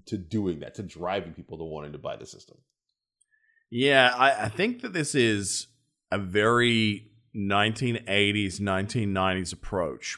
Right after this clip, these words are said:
Speaker 2: because this is made for family gaming,
Speaker 1: Yeah.
Speaker 2: and it's made for kids, is where it's aimed at.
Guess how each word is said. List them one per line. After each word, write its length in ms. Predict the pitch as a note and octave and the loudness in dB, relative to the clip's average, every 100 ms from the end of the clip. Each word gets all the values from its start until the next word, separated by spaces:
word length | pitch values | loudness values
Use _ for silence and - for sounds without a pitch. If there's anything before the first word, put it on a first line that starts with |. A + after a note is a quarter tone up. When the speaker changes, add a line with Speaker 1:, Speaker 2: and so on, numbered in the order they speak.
| - | -4
Speaker 2:
because 720 | G2+ - G#2+ G#2+ G2 F#2+ - - | -6 -2 0 4 4 0 -4 -8
this 300 | G2 A#2 - | -4 -2 -2
is 180 | B2 A2 | -2 0
made 440 | G#2 G2+ G2 F#2 | 2 2 2 -4
for 720 | - G#2 G2 G2 F#2+ F2+ E2+ - - | -6 -2 2 2 2 2 -2 -6 -2
family 360 | A2 A#2 A#2+ | 0 2 0
gaming, 520 | A2 A2+ C3 F#3+ A#3+ - _ _ _ | 2 2 0 -4 -10 -14 _ _ _
Speaker 1:
Yeah. 140 | G#2+ G2+ | 0 4
Speaker 2:
and 80 | G#2+ | 4
it's 180 | G#2 - | 2 -2
made 420 | G#2+ G#2 G#2 G2+ F#2+ | 0 2 2 0 -6
for 500 | - G#2 G2+ G2 F#2 | -2 0 4 4 2
kids, 680 | - - F2+ C2+ C2 - - _ - | -4 -4 -4 -4 -12 -14 -16 _ -4
is 180 | G#2 F#2 | -4 0
where 160 | G#2 G2 | 0 0
it's 120 | F2+ | 0
aimed 260 | F2+ F2 | -4 -4
at. 160 | E2 | -6